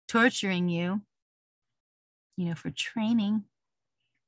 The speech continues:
saying your Social Security number. So when you go to these places, the first thing they go is, Let's check your credit. Can you tell us your Social Security number? Well, the last place I went to in March of last year,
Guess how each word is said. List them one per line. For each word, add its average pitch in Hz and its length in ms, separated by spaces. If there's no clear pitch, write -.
saying 196 920
your 170 260
Social 175 300
Security 180 340
number. 165 220
So 175 180
when 185 220
you 240 140
go 247 420
to 240 200
these 220 220
places, 208 640
the - 100
first - 280
thing 254 160
they 240 100
go 262 160
is, 254 100
Let's 302 300
check - 340
your 285 120
credit. 311 520
Can 302 100
you 262 60
tell 277 280
us 254 180
your 233 60
Social 247 300
Security 277 580
number? 302 460
Well, 196 200
the 196 100
last 202 440
place 196 240
I 214 160
went 202 280
to 180 580
in 175 380
March 175 560
of 170 100
last 165 400
year, 208 280